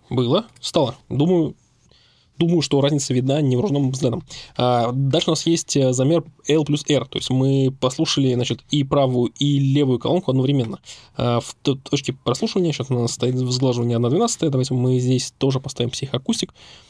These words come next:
А, примерно вот так у нас стало. Понятно, что он громче, то есть был, стал. А, и в целом монитор звучит довольно ровно. Мы не стали убирать этот вот провал на четыреста пятьдесят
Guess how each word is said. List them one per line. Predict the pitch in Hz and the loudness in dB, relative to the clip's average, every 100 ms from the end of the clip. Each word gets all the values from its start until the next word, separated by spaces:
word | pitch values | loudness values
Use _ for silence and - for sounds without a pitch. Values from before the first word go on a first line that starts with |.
| _ | _
А, | - 113 | -4 -2
примерно | 131 131 | 0 0
вот | 131 | 0
так | - | -4
у | |
нас | 113 | -4
стало. | 220 139 | 0 0
Понятно, | 135 131 131 | 2 0 -2
что | - | -4
он | 123 | 0
громче, | 180 226 170 160 - | 2 2 0 -2 -4
то | |
есть | 117 - | -8 0
был, | 156 226 220 - _ - | 2 2 0 -8 _ -10
стал. | - 117 - - - - | -4 -4 -4 -18 -20 -8
А, | - 123 120 120 - | -2 0 0 -2 0
и | 220 | 0
в | 233 - | -2 0
целом | - - | 2 4
монитор | 139 117 113 113 117 117 127 151 185 | 2 0 -2 -2 0 2 2 2 0
звучит | 139 131 185 | -2 0 2
довольно | 139 147 127 | 2 2 0
ровно. | 113 - - | -2 -6 -4
Мы | 131 | 0
не | 147 | 0
стали | - 147 | 2 2
убирать | 135 131 | 0 -2
этот | 131 - | -8 -8
вот | - _ | -10 _
провал | - 143 123 | 0 2 2
на | 123 | 0
четыреста | 113 139 135 - | -2 -4 -4 -2
пятьдесят | - - | -2 -4